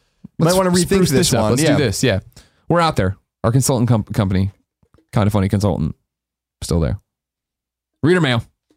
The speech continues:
Speaker 2: Maelstrom.
Speaker 1: Mail cocktail.
Speaker 2: Mail cocktail?
Speaker 1: Mm-hmm.
Speaker 2: Huh.
Speaker 1: You like that?
Speaker 2: Sounds gross.
Speaker 1: It do-, it is. <laughs> It's very much, it's a libido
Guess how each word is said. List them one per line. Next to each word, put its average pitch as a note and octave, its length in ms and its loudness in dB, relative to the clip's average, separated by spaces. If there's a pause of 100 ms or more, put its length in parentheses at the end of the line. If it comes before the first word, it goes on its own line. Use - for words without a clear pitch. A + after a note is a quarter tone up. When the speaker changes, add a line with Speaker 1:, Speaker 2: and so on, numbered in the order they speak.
(460)
Speaker 2:
Maelstrom. B2 460 -2 (340)
Speaker 1:
Mail A#2 140 0
cocktail. G#2+ 400 -2 (1300)
Speaker 2:
Mail C3+ 200 0
cocktail? - 500 -8
Speaker 1:
Mm-hmm. B2+ 180 0 (340)
Speaker 2:
Huh. C#3 120 -2 (400)
Speaker 1:
You - 80 0
like G#2+ 120 2
that? B2+ 200 -2
Speaker 2:
Sounds F#2 160 -6
gross. G#2 320 -4
Speaker 1:
It - 80 -4
do-, G#2+ 180 0
it G#2+ 120 2
is. A#2 340 0
<laughs> - 60 -6
It's A#2 220 0
very B2 300 0
much, A#2+ 220 0 (160)
it's F#3+ 360 2
a A2+ 220 2
libido A2 500 2